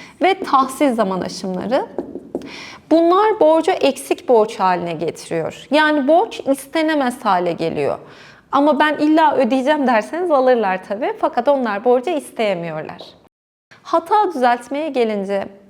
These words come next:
değerli Can, hatalar ikiye ayrılıyor. Vergilendirme hataları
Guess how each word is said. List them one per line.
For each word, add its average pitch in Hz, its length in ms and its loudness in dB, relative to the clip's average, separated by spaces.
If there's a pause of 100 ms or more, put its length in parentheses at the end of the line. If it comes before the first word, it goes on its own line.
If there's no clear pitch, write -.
(220)
değerli 311 340 2
Can, 202 200 -6 (120)
hatalar 277 640 -2
ikiye 262 340 0
ayrılıyor. 196 760 -2 (920)
Vergilendirme 277 880 4
hataları 311 720 2